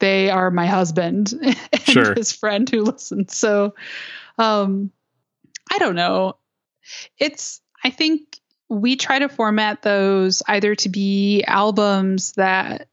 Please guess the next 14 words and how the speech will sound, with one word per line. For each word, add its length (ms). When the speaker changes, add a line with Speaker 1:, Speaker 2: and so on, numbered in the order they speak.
Speaker 1:
uh, 360
are 120
very 240
popular 840
and 200
lots 200
of 80
people 400
would 460
have 220
a 40
lot 380
to, 120
like, 420